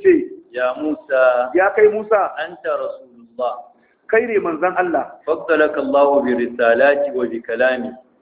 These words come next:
Speaker 1: Allah ya fifita ka da sakon shi da kuma manganinsa."
Speaker 2: Ala nas.
Speaker 1: Wato ya fifita ka akan mutane.
Speaker 2: Ishfa' lana ila rabbik.
Speaker 1: Wato kai ceto gare mu zuwa ga Ubangijinka.
Speaker 2: Ama tara ila ma nahnu fi.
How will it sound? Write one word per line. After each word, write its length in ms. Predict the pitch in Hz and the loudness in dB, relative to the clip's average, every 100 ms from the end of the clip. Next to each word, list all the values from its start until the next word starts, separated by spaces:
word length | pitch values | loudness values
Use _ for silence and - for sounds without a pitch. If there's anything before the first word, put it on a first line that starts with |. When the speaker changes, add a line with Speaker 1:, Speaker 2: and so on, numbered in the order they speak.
| - | -4
Speaker 1:
Allah 300 | 208 196 180 | -2 0 2
ya 180 | 196 196 | 2 0
fifita 500 | 214 214 175 170 196 | -4 -6 -4 2 0
ka 260 | 190 190 190 - - - | 2 0 0 -6 -10 -2
da 80 | 160 | -2
sakon 460 | 165 156 151 202 214 - | 2 2 2 -4 -6 -10
shi 180 | 196 175 | -6 0
da 120 | 160 | 0
kuma 280 | 170 170 156 | 2 0 0
manganinsa." 560 | 143 139 160 151 120 - | 0 2 2 0 -4 -2
Speaker 2:
Ala 220 | 123 117 107 | -2 -2 -4
nas. 240 | 104 101 - _ _ _ _ _ - | -10 -12 -14 _ _ _ _ _ 2
Speaker 1:
Wato 300 | 151 151 160 | 2 4 2
ya 160 | 185 | 2
fifita 500 | 185 226 185 170 180 190 | 0 -8 -8 -2 0 0
ka 140 | 170 | -4
akan 180 | 180 165 | -4 -8
mutane. 420 | 170 160 131 127 _ _ _ _ _ | -6 -6 -8 -14 _ _ _ _ _
Speaker 2:
Ishfa' 480 | 170 - 175 139 139 143 | -12 -12 -4 0 2 2
lana 360 | 156 143 143 | 2 0 -4
ila 260 | 127 123 120 | -4 0 2
rabbik. 360 | 135 - 113 110 - - - - - _ _ | 2 0 -6 -12 -16 -18 -16 -16 -20 _ _
Speaker 1:
Wato 340 | 160 165 175 170 | 0 2 4 4
kai 240 | 185 220 - | 4 0 0
ceto 400 | 202 175 196 196 | 0 0 2 2
gare 280 | 180 175 208 | 2 2 2
mu 180 | 196 190 | 0 -2
zuwa 220 | 202 180 | 0 0
ga 80 | 170 | 0
Ubangijinka. 840 | 147 156 175 190 160 147 185 185 180 - - _ | -4 -6 -8 -8 -8 -2 0 0 -4 -18 -20 _
Speaker 2:
Ama 260 | 156 156 143 143 | -10 -8 -8 -2
tara 340 | 143 139 143 - | 0 0 -2 -6
ila 220 | 123 123 | -4 -2
ma 140 | 123 120 127 | -2 -4 -2
nahnu 420 | 143 151 135 - | -2 -2 -6 -6
fi. 200 | - - | -8 -10